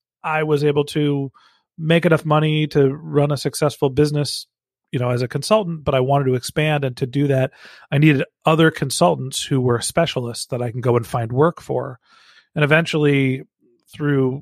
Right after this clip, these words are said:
hook or by crook, somehow I ended up in the podcast business. I'm happy to tell you about that as well. Um, but I ran into a very similar situation where the Martech podcast started to build authority and audience.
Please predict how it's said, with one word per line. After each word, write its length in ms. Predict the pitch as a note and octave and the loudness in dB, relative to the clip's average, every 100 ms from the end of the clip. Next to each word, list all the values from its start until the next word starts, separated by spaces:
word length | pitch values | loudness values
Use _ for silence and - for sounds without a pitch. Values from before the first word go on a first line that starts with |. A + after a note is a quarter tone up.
| C3+ | -4
hook 160 | D3 | 0
or 60 | D#3 | 2
by 120 | C3 | 2
crook, 300 | A#2+ D#3+ C#3 | 2 2 0
somehow 380 | - C#3 C3+ C3 | 0 -2 0 2
I 80 | C3 | 2
ended 180 | C3 C3 | 2 2
up 140 | B2+ | 0
in 80 | A#2+ | -2
the 80 | A2+ | -2
podcast 600 | D3 C#3 B2+ C3+ A#2+ - | -2 -2 0 0 0 -4
business. 380 | C3+ B2+ B2 | -6 -6 -12
I'm 100 | B2+ | -12
happy 220 | A#2+ C3 C3 | -8 -8 -6
to 100 | B2 | -8
tell 200 | - C3 | -8 -8
you 80 | |
about 220 | B2+ B2 - | -6 -8 -6
that 140 | B2+ | -8
as 140 | B2+ | -8
well. 380 | C#3+ D3 C#3 B2+ _ _ - _ _ | -2 0 2 0 _ _ -20 _ _
Um, 380 | C#3 B2+ B2+ C#3+ | 2 2 0 -6
but 140 | - D3+ | 0 4
I 60 | |
ran 240 | C#3+ D3 D#3 | 4 4 2
into 160 | D3+ | 4
a 60 | C#3 | 4
very 260 | C3+ C3+ A#2+ | 4 4 2
similar 680 | - C#3+ C#3+ D3 C#3+ C3+ | -4 -6 -2 0 0 -2
situation 680 | C3 - C3+ C3+ C#3+ E3 D3+ | -6 -10 -6 -4 -4 -4 -8
where 400 | C3+ C3+ C3+ B2+ - _ _ _ _ - | -4 -2 -2 -4 -10 _ _ _ _ -4
the 80 | C#3+ | 2
Martech 400 | C#3+ D#3 D#3+ - | 2 4 0 2
podcast 540 | C#3 C3+ C#3+ C3 B2+ | 0 0 0 0 -2
started 340 | - C3 B2+ | -4 -4 -6
to 420 | - B2+ A#2 A2+ A2 _ _ _ _ _ - E3+ B2+ | -4 -2 -2 -4 -8 _ _ _ _ _ -20 -20 -8
build 300 | A#2+ D3 C#3+ | 2 4 4
authority 680 | B2+ - E3+ D3+ C#3+ C3+ C3+ | 2 2 6 6 6 2 -2
and 140 | C#3+ D3 | -4 -6
audience. 840 | C#3 C#3 C3+ C3 B2+ - - | -2 2 2 2 0 -6 -12